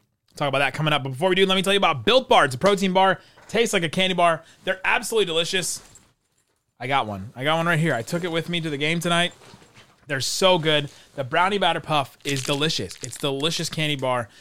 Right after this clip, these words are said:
that is actually a, a protein bar. Hundred forty calories, seventeen grams of protein, six grams of sugar. Uh, I've been tracking, like, what I eat and stuff. I'm sure a lot of you have with New Year's resolutions and things.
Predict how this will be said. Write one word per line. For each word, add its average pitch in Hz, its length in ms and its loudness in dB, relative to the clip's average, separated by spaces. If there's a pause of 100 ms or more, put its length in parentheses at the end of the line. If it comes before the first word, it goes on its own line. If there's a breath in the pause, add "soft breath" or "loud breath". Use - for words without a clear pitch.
(220 loud breath)
that 139 180 -2
is 139 200 -2
actually 160 320 0
a, 156 80 -4 (100)
a 139 60 -4
protein 202 340 -4
bar. 92 240 -8
Hundred 185 260 2
forty 185 180 0
calories, 143 400 0
seventeen 175 440 -2
grams 151 200 -2
of 135 40 -14
protein, 143 320 -4
six 208 260 -2
grams 165 280 0
of 123 60 -8
sugar. 165 440 0 (360 soft breath)
Uh, 127 40 -6
I've 127 160 0
been 139 80 -4
tracking, 170 440 0
like, 127 160 -4
what 147 120 -2
I 123 140 0
eat 151 200 -4
and 147 120 -6
stuff. 143 320 0
I'm 123 80 -10
sure 143 180 -4
a 135 60 0
lot 131 180 2
of 120 60 -4
you 131 160 -6
have 123 240 0
with 113 100 -14
New 120 100 -10
Year's 123 220 -8
resolutions 120 540 -10
and 117 100 -14
things. 123 300 -6